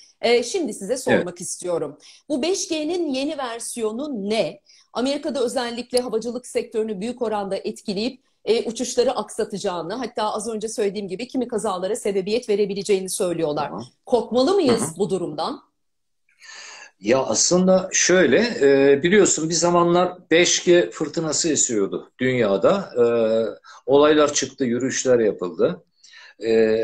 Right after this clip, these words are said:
Speaker 2: hatta bu virüsün yayılmasında etkili olduğu da söylendi. Hani Çin'de falan biliyorsun beş G çok önceden yapıldı.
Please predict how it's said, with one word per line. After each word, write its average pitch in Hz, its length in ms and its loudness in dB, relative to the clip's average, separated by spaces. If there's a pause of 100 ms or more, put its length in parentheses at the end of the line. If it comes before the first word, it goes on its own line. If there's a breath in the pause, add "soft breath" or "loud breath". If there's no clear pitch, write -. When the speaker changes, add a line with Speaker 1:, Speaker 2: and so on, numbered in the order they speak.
(120)
Speaker 2:
hatta 139 460 4
bu 143 360 4
virüsün 131 640 2
yayılmasında 131 1040 0 (160)
etkili 160 540 0
olduğu 117 540 -4
da 90 120 -4
söylendi. 101 800 0 (300 loud breath)
Hani 117 240 -6
Çin'de 135 440 2
falan 131 400 2
biliyorsun 127 440 0
beş 120 220 -2
G 117 120 -2
çok 123 280 -2
önceden 110 500 -4
yapıldı. 120 640 0